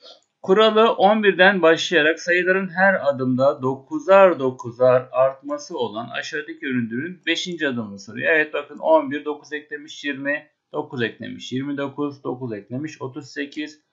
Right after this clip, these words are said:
Beşinci adımı sorduğu için otuz sekizin üzerine dokuz ekliyorum. Kırk yedi arkadaşlar. Üçüncü soru.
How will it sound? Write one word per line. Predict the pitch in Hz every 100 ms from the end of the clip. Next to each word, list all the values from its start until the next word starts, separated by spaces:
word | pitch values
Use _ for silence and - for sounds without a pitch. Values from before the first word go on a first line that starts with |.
| _ _ -
Beşinci | 151 - 165 156
adımı | 139 131 123 113 -
sorduğu | 147 147 147
için | 147 127 151 147 _ _
otuz | - 135 -
sekizin | - 143 131 113 110
üzerine | 110 107 98
dokuz | 127 131 139
ekliyorum. | 131 127 131 127 151 151 _ _ _ _ _
Kırk | - 160 143 156 - _ _ _ _ _ _ _ _ _ 131
yedi | 139 127 110
arkadaşlar. | 101 120 127 127 135 135 - _ _ _ _ _ _ _ _ _ _ _ _ _ _ _ _ _ _ _ _ _ _ _
Üçüncü | 147 156 208 247
soru. | 196 170 127 127 -